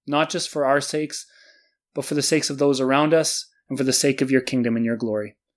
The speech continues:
Thank you so much, Jesus, uh, for the lesson that we, uh, yeah, for the lesson that we have in you. You lived your life in deference, doxology, and demand to your Father, and I pray we would do the same, just like David does.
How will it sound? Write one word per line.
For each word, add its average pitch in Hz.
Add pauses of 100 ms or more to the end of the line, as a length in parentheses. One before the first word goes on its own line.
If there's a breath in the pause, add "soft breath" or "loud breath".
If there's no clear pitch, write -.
(840)
Thank 143
you 151
so 143
much, - (120)
Jesus, 139
uh, 127
for -
the 131
lesson 135
that 139
we, 131
uh, 120
yeah, 160
for -
the 135
lesson 143
that 143
we 131
have 139
in 139
you. 139
You 139
lived 143
your 143
life 135
in 123
deference, 131
doxology, 131
and 127
demand 123 (380)
to 139
your 135
Father, 117
and 113
I 113
pray 123
we 123
would 127
do 127
the 127
same, 110 (220)
just -
like 127
David 110
does. 104